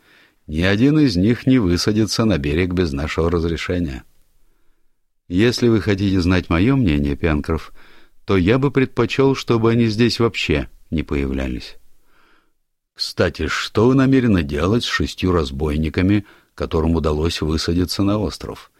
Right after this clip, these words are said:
Неужели мы позволим им слоняться по нашим лесам, полям и лугам? Эти пираты ничем не лучше ягуаров, и, по-моему, мы имеем полное право уничтожить их, как вредных хищников.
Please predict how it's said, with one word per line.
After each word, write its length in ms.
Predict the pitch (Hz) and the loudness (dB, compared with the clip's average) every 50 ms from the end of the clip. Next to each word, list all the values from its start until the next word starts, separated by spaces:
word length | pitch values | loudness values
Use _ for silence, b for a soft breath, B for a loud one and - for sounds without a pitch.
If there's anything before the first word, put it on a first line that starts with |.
| b b b b b b b b b | b b b b b b b b b
Неужели 440 | - 80 80 80 71 80 85 90 98 | -4 -4 -2 -2 0 0 2 2 2
мы 160 | 98 101 98 | 2 2 2
позволим 600 | - 92 78 67 71 76 85 92 92 92 87 87 | 2 0 0 0 0 0 0 2 2 2 2 2
им 80 | 85 78 | 0 0
слоняться 600 | - - - 76 69 73 80 80 - - - 67 | -2 -4 -4 -4 -2 -2 -2 -2 -2 -4 -6 -6
по 120 | - 76 | -6 -4
нашим 340 | 73 76 76 - - 78 69 | -4 -4 -4 -4 -4 -4 -4
лесам, 500 | 69 69 - - - 73 78 85 85 80 | -4 -6 -6 -4 -2 -2 0 -2 -2 -4
полям 440 | - 80 69 65 67 76 76 76 80 | -4 -6 -6 -4 -4 -4 -4 -4 -2
и 20 | 80 | -2
лугам? 480 | 80 87 95 98 95 76 64 62 - _ _ b b b b b b b b b b b | -2 -2 -2 0 -2 -2 -2 -4 -10 _ _ b b b b b b b b b b b
Эти 240 | b 82 85 - 117 | b -6 -4 -2 -2
пираты 500 | 101 117 120 117 120 123 127 - - 131 | 0 2 2 2 4 2 2 2 0 2
ничем 400 | 123 131 123 110 - 120 120 131 | 2 2 2 2 2 0 2 2
не 120 | 131 127 120 | 2 2 4
лучше 340 | 113 107 110 - - 120 | 4 2 0 0 0 0
ягуаров, 720 | 117 117 117 117 117 117 92 80 82 87 95 90 - - - | 0 2 2 2 4 4 4 2 2 0 -2 -4 -6 -6 -4
и, 160 | 73 78 78 | -4 -4 -4
по-моему, 720 | - - 76 71 71 73 80 85 90 98 107 117 117 - b b b b b b b b | -4 -4 -6 -4 -4 -2 -2 0 0 2 0 0 -2 -6 b b b b b b b b
мы 280 | 78 76 78 82 87 90 | -6 -4 -2 0 2 2
имеем 340 | 85 87 90 90 87 82 | 2 2 2 2 0 0
полное 420 | - 82 78 87 90 87 85 90 85 | 0 0 0 2 2 2 2 0 -2
право 340 | - 78 78 80 87 87 87 | -2 -2 -2 0 0 0 0
уничтожить 680 | 90 92 95 101 95 - - 147 147 117 82 73 - - | 2 2 0 0 -2 -2 0 0 0 2 0 -2 -4 -8
их, 140 | 71 - | -10 -10
как 240 | - - 69 - - | -8 -10 -10 -6 -4
вредных 360 | 80 80 82 78 80 87 85 | -2 0 0 0 0 -2 -4
хищников. 720 | - - - 95 - - - 65 - 64 - - - - | -2 -2 -2 -2 -2 -2 -6 -8 -8 -10 -12 -14 -16 -20